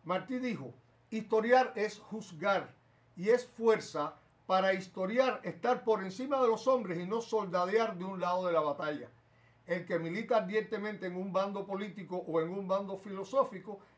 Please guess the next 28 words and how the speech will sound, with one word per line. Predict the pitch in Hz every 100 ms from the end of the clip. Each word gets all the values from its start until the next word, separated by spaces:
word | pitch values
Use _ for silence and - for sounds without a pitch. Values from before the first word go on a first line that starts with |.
| -
escribirá | 175 175 165 160 160 185
su | 196 190
libro | 190 202 190
de | 175
historia | - 202 190 190 190 _ _ -
con | 156
la | 151 143
tinta | 147 147 170 160 - _ _ 131
del | 151 180 196 190 135 143
bando". | 147 147 120 110 123 - _ _ _ _ _ _
Sin | - 208
embargo, | 214 196 240 254 247
el | 196
propio, | 202 208 214 226 208
esa | 196 247
neutralidad | 233 202 202 185 165 190 220
a |
la | 190
cual | 160 185
está | 196 208
apelando | 202 190 202
Martí | 196 175 190
no | 220 196 160 185
existe, | 185 277 269 156
¿no? | 185 220
Todo | 190 196
el | 196
mundo | 190 214 240